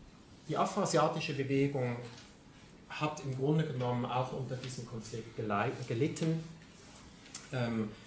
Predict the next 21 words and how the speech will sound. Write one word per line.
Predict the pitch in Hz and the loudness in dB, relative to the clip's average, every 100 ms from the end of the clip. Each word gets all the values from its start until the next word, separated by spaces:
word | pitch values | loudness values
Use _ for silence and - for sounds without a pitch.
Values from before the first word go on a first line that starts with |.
| - - - - - - - - - | -16 -16 -16 -18 -18 -16 -16 -12 -2
ähm, | 120 113 107 - | 2 4 2 2
das | 156 | 2
ist | - - | 4 6
sehr | 139 135 | 6 4
klar. | - 131 120 131 165 170 - | 2 4 6 8 6 2 -2
Ähm, | 143 123 123 | -4 0 0
man | 123 123 | 2 2
weiß | 117 139 151 | 2 2 2
nicht, | 151 143 139 | -2 -2 -2
wie | 151 | 2
man | 165 151 | 4 6
jetzt | 139 - | 4 2
weiter | 120 127 143 156 | 0 0 -2 -4
verfährt. | - 135 135 127 127 - 120 | -4 -6 -2 -2 -2 -4 -10
Die | 117 | -8
afroasiatische | 104 - 117 117 107 113 104 | -8 -6 -6 -2 -4 -4 -8
Bewegung | 113 120 110 | -6 -4 -4
ist | 107 - | -4 -2
tot, | - 143 151 - | 6 6 6 0
aber, | 110 113 - - 127 | -2 -2 -4 -6 -6
ähm, | 120 | -8